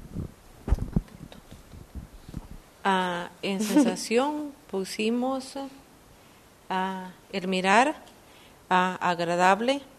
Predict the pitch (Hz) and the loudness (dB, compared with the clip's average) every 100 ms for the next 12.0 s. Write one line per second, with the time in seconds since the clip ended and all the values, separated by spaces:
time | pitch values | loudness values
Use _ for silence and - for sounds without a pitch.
0 | - - 202 180 175 180 240 453 - - | -20 -4 -2 0 4 4 2 -2 -10 -20
1 | - 180 180 175 175 170 170 175 - - | -8 -2 0 0 -2 -4 -8 -12 -16 -14
2 | 170 175 170 170 170 170 - - 175 170 | -12 -10 -10 -10 -10 -12 -16 -12 -6 -6
3 | - - - 190 208 285 269 - - - | -6 -10 0 2 2 0 -6 -12 -20 -20
4 | - - - - - - - - - - | -20 -20 -20 -20 -20 -20 -20 -20 -20 -6
5 | 156 156 160 165 175 196 226 240 - - | -6 -4 -4 -2 -2 -2 -6 -8 -14 -20
6 | - - - - - - - - - - | -20 -20 -20 -20 -20 -20 -20 -20 -20 -20
7 | - - - 180 175 170 165 160 175 214 | -20 -16 -10 -4 -4 -4 -6 -4 0 2
8 | 262 277 - - - - - - - - | 2 -2 -8 -20 -20 -20 -20 -20 -20 -20
9 | - 180 - 185 180 170 160 156 - 151 | -12 -10 -4 -4 -4 -4 -8 -10 -10 -10
10 | - - - - - - - - - - | -12 -20 -20 -20 -20 -20 -20 -20 -20 -20
11 | - 233 233 - 220 202 185 165 - 147 | 4 8 8 10 12 12 10 4 -2 -4